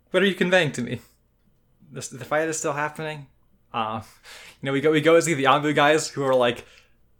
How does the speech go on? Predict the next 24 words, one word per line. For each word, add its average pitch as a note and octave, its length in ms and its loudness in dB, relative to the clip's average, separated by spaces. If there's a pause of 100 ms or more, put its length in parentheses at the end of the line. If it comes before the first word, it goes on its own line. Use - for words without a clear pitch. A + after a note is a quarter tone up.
(480)
just B2+ 180 -4
sort C#3+ 160 -4
of, A#2+ 80 -10
they've C3 160 0
still D3 180 -2
just C#3+ 160 -8
been C3 140 -2
sitting C#3+ 260 -4
there C#3 200 0
right B2 160 2
outside B2+ 400 0
the A2+ 40 -6
barrier C3+ 340 2
the C#3 100 -6
entire C#3 320 -2
time. C#3 200 -4
They A#2 80 -2
haven't B2+ 260 -4
really, B2 200 -4
like, A2+ 200 -4
refocused B2 440 -6
their A2+ 120 -4
attentions A#2 420 -8
elsewhere. C3+ 560 -4